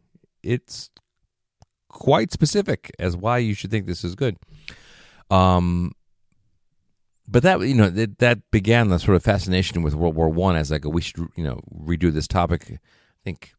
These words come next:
Wonder Woman did the same thing. You know, it was, that, that was the backdrop to, uh, to that film. So there's been, like, a, a resurgence of, of interest in this time period 'cause it's so obvious, like,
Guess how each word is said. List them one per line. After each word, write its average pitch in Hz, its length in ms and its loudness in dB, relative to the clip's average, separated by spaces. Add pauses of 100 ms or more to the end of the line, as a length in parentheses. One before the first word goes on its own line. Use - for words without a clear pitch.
Wonder 73 500 -4
Woman 87 300 0
did 82 140 -4
the 80 80 -6
same 80 260 -2
thing. 85 500 0 (840)
You - 80 -8
know, 73 100 -2
it 67 160 -4
was, 82 180 0
that, 82 180 -6
that 85 100 0
was 82 100 0
the 80 60 -16
backdrop 82 360 -2
to, 73 140 -8 (100)
uh, 82 100 -4
to 80 100 -6
that 78 180 -4
film. 76 380 -4 (560)
So - 120 -10
there's 104 160 -2
been, 165 140 2
like, 117 140 4
a, 110 120 8 (220)
a 117 100 4
resurgence 104 580 2
of, 101 140 4 (360)
of 104 120 2
interest 120 320 0
in 95 100 -2
this 85 140 -2
time 113 320 -2
period - 560 -8 (560)
'cause 80 120 -6
it's 78 120 -6
so 90 140 4
obvious, 82 440 0
like, 76 320 -4